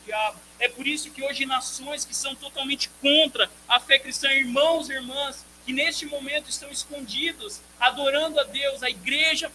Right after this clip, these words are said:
pode avançar, porque o diabo já foi derrotado na cruz.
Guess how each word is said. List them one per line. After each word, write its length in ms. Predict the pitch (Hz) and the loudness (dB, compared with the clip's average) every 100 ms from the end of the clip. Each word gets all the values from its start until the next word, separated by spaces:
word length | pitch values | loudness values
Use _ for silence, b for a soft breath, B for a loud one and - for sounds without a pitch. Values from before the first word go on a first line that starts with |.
| - | 0
pode 320 | 285 320 285 | 10 10 10
avançar, 640 | 262 254 - 240 226 196 - - - | 4 -2 0 6 6 6 0 -18 -18
porque 200 | 202 254 | -12 -10
o 80 | 214 | -8
diabo 520 | 202 240 240 247 233 | -2 2 2 2 -4
já 140 | 226 | -14
foi 160 | - 233 | -14 -12
derrotado 800 | 220 220 190 208 214 214 214 208 - - | -10 -10 -6 0 0 0 -6 -18 -20 -12
na 140 | 190 185 | -10 -10
cruz. 560 | - 175 - - - | -8 -10 -8 -12 -12